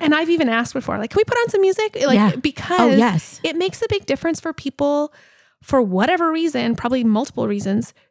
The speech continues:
Speaker 1: to relax and to feel comfortable. And it just, it kind of fills in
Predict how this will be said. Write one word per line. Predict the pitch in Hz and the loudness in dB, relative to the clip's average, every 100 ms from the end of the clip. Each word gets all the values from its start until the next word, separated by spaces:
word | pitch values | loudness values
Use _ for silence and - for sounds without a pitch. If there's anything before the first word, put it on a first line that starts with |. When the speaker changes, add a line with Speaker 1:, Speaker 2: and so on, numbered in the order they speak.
| _ | _
Speaker 1:
to | - 269 _ _ | -8 -8 _ _
relax | 247 311 403 349 - | 0 2 2 0 -10
and | - 254 | -8 -6
to | 285 | -4
feel | - 285 | -2 -2
comfortable. | 302 269 262 285 247 226 | 0 -4 -2 -2 -2 -2
And | 240 240 | 2 0
it | - | 0
just, | - 262 - _ - - - - _ _ _ | -6 -6 -8 _ -20 -20 -20 -20 _ _ _
it | - - - | -8 -8 -6
kind | - 349 | -2 0
of | 339 | -2
fills | - 294 285 311 - | -2 0 0 -2 -4
in | - 247 254 262 294 | -8 -4 0 2 2